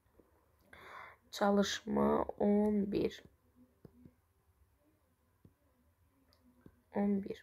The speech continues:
Baxaq. Hansı sözdə saitlə başlayan şəkilçi əlavə olundu?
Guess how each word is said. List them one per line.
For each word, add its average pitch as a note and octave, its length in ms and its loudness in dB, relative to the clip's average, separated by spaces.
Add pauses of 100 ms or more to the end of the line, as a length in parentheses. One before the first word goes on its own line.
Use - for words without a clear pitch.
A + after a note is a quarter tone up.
(140)
Baxaq. - 340 -4 (640)
Hansı A3+ 340 4
sözdə A#3 240 6
saitlə G#3 420 4
başlayan F#3 300 0
şəkilçi - 420 -6
əlavə F3 300 2
olundu? F3+ 280 0